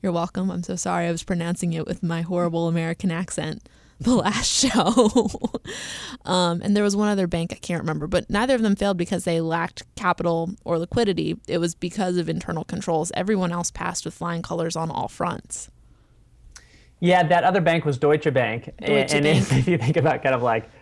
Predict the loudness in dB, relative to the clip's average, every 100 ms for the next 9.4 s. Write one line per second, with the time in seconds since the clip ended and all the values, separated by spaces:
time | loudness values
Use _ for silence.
0 | 0 4 4 4 2 2 2 0 0 -2
1 | 0 2 2 2 0 0 -4 -10 0 4
2 | 6 6 4 2 0 0 0 0 0 -2
3 | -4 -18 -20 -10 0 2 2 -2 -4 -2
4 | -2 -4 -4 -4 -2 -2 -2 0 4 4
5 | 4 0 2 2 4 2 2 0 0 0
6 | 0 0 0 0 0 -2 -4 -2 0 0
7 | 0 0 0 0 -2 0 0 4 6 6
8 | 4 0 -2 0 0 2 2 2 2 0
9 | 0 0 -2 -2